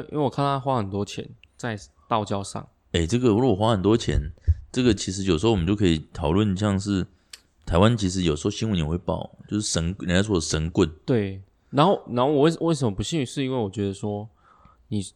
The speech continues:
Speaker 1: 收那么多钱了，呃，你去，你去神明那边，
Speaker 2: 嗯。
Speaker 1: 问了都问了，你问，都问二十年了，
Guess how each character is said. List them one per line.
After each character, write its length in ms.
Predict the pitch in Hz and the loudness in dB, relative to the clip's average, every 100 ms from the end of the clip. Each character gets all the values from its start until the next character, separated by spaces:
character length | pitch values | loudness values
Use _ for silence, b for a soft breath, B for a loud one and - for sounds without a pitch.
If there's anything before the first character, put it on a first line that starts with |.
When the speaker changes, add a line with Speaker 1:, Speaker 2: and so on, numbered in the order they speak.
| _ | _
Speaker 1:
收 260 | - - 139 | -10 -2 0
那 80 | 139 | 0
么 100 | 123 | -4
多 160 | 120 | -6
钱 240 | 117 - - | -6 -10 -14
了， 180 | - - _ _ _ _ _ _ _ - | -16 -18 _ _ _ _ _ _ _ -8
呃， 220 | 110 104 | -4 -2
你 160 | 104 107 | -4 -6
去， 220 | - 151 | -2 -2
你 120 | 117 | -2
去 140 | 113 151 | -4 -4
神 180 | - | -2
明 140 | 107 101 | -2 -2
那 80 | 101 | -6
边， 340 | 104 104 104 - | -4 -6 -8 -6
Speaker 2:
嗯。 360 | 113 101 78 85 - _ | -2 0 -2 -6 -16 _
Speaker 1:
问 160 | 156 131 | 0 2
了 80 | |
都 100 | 110 | 2
问 300 | 123 120 110 | 0 0 -2
了， 80 | 95 101 - _ _ _ _ - | -4 -12 -20 _ _ _ _ -6
你 120 | 113 | -2
问， 260 | 117 165 143 - | 2 2 0 2
都 100 | 165 | 2
问 260 | - 135 147 | 2 0 0
二 100 | 143 | -2
十 180 | - 113 | -4 -4
年 260 | 110 101 92 | -4 -4 -8
了， 160 | 90 | -14